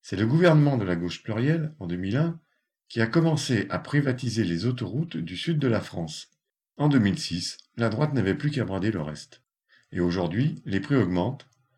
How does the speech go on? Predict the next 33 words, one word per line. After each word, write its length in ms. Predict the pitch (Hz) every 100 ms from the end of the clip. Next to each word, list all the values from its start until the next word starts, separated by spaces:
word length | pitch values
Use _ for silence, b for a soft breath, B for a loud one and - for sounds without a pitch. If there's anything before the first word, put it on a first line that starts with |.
| _ -
le 120 | 90
personnel 480 | 151 151 156 151 135
des 140 | 110
péages 420 | 110 104 101 92 90
est 80 | 98
de 120 | 92
plus 220 | 92 127
en 100 | 127
plus 220 | - 117
remplacé 500 | - 98 101 90 110
par 160 | 82 -
des 200 | 78 82
automates, 560 | 87 80 85 117 - _ _ _
tout 120 | - 151
cela 480 | 135 107 98 156 - _ _
pour 100 | 113
le 140 | 107
plus 140 | 107 -
grand 180 | 156 151
profit 380 | 143 120 135
de 100 | 120
groupes 300 | 90 87 123
richissimes 720 | 120 139 143 113 - 90 98 101 _ _
comme 220 | - 107 101
Vinci 560 | 101 92 - 90 92 -
ou 160 | 101
Eiffage. 480 | 101 98 92 76 - - _ _ _ _ _ _ _ _
C'est 180 | -
chaque 260 | 113 151 147
fois 100 | 160
la 80 | 147
même 200 | 135 127
histoire. 500 | 113 - 95 82